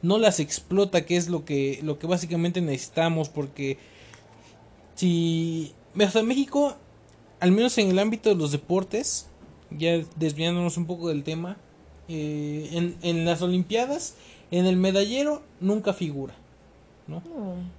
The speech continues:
Speaker 1: Nunca figura en ningún deporte, habiendo tan buenos deportistas aquí, aquí en el país.
Speaker 2: Bueno, lo que pasa es de que también, este, en otros,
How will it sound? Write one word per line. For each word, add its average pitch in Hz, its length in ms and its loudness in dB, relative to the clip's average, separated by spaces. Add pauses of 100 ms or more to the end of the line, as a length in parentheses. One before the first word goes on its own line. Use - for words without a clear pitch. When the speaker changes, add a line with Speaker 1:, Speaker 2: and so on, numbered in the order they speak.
Speaker 1:
Nunca 220 320 -2
figura 214 320 0
en 202 100 0
ningún 185 320 0
deporte, 175 560 -4 (840)
habiendo 170 540 2
tan 202 180 4
buenos 180 320 4
deportistas 170 800 -2
aquí, 160 580 -4 (520)
aquí 143 240 -2
en 175 80 4
el 156 120 0
país. 202 540 -2 (140)
Speaker 2:
Bueno, 320 260 -2 (300)
lo 226 180 -2
que 240 100 -2
pasa 247 560 -2
es 226 160 -2
de 220 160 -4
que 185 640 -8 (160)
también, 220 460 -4
este, 185 680 -10 (840)
en 208 120 -2
otros, 214 600 -8